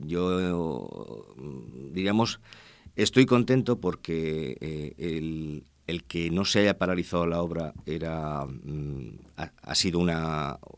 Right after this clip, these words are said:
ha sido un, un logro muy importante, porque si no se hubiera retrasado, no se sabe, sine die, ¿no?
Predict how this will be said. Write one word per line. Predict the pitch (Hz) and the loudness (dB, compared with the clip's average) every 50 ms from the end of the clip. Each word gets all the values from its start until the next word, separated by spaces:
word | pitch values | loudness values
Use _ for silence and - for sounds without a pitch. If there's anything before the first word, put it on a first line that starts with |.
| - - - | -18 -16 -14
ha | - - | -6 -4
sido | - - 92 87 | -2 0 2 2
un, | 87 85 85 - | 2 2 0 -2
un | - 87 90 87 85 | -2 0 0 2 2
logro | 85 90 82 87 85 | 2 2 2 2 2
muy | 85 95 95 | 2 4 2
importante, | 92 - 90 80 78 - 98 98 87 78 76 - - _ - - - - - - - - - _ - _ _ | 2 2 -2 -4 -2 0 0 0 0 -2 -6 -10 -14 _ -20 -20 -20 -20 -20 -20 -20 -20 -20 _ -20 _ _
porque | - 95 - 104 | -2 0 2 2
si | 98 101 | 4 4
no | 104 | 4
se | 101 - | 4 4
hubiera | 104 104 101 101 | 4 4 6 6
retrasado, | 95 95 82 90 82 104 92 92 90 87 - - - - - - 69 76 69 - - - | 4 2 -2 -2 2 4 4 6 6 4 2 0 -4 -10 -12 -12 -12 -12 -10 -8 -6 -4
no | 104 101 85 95 90 | -2 -2 0 0 0
se | 95 92 | 0 0
sabe, | - 101 87 82 76 | 2 2 2 2 2
sine | - 92 82 80 | 0 0 0 0
die, | 82 85 78 73 71 | 0 0 0 -2 -4
¿no? | 80 87 - | -6 -8 -10